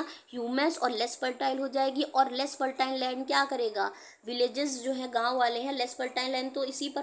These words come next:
फार्मर तो क्या करते हैं, क्रॉप पर डिपेंड करते हैं, उनके लिए फर्टाइल लैंड होना कितना ज़्यादा इंपॉर्टेंट है। तो वो उनको कम फर्टाइल लैंड मिलेगी और फार्मर्स ही अफेक्ट करेंगे, तो हम तो अफेक्ट करेंगे ही करेंगे, क्योंकि हमें भी तो टाइमली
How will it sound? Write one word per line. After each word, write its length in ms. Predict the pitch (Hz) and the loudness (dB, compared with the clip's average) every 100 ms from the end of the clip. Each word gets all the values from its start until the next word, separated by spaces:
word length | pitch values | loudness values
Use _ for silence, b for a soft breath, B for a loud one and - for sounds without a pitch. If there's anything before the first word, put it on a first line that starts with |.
| 277 | 0
फार्मर 340 | 233 226 254 | 0 0 -6
तो 160 | 277 277 | -6 -6
क्या 180 | 285 277 | -2 -2
करते 280 | 277 277 | -2 -4
हैं, 120 | 285 277 | -6 0
क्रॉप 340 | 240 254 254 - | 4 4 2 -4
पर 100 | 277 | -4
डिपेंड 320 | 254 - 262 | -4 -6 -4
करते 200 | 247 262 | -4 -4
हैं, 80 | 269 | -6
उनके 160 | 262 | -6
लिए 160 | 262 277 277 | -4 -4 -2
फर्टाइल 440 | 240 226 226 254 | -4 -2 -2 -2
लैंड 180 | 254 262 | -2 -2
होना 160 | 262 | -4
कितना 300 | 262 - - | -4 -6 -4
ज़्यादा 220 | 262 262 262 | 0 0 0
इंपॉर्टेंट 400 | 254 247 240 240 | -2 -2 -2 -4
है। 80 | 240 B B | -4 B B
तो 60 | 285 | -4
वो 120 | 269 | 0
उनको 200 | 262 262 254 | 2 0 2
कम 180 | 247 254 | 2 2
फर्टाइल 360 | 254 254 254 254 | -2 0 0 2
लैंड 240 | 254 254 254 | 0 0 -2
मिलेगी 300 | 254 269 285 | -2 2 2
और 100 | 247 | 2
फार्मर्स 500 | 233 220 226 285 302 | 0 0 0 -2 0
ही 80 | 285 | 0
अफेक्ट 280 | 277 262 | 0 -4
करेंगे, 240 | 262 254 262 | -2 -4 -4
तो 60 | |
हम 140 | 240 220 | -6 -4
तो 120 | 240 | -4
अफेक्ट 280 | 240 240 - | -2 -4 -6
करेंगे 320 | 208 220 226 | -6 -6 -6
ही 60 | 233 | -4
करेंगे, 320 | 233 220 226 | -4 -2 -4
क्योंकि 180 | 220 202 | -6 -6
हमें 180 | 220 | -6
भी 80 | 233 | -4
तो 80 | 254 254 | -4 -4
टाइमली 360 | 240 233 247 | -4 -4 -6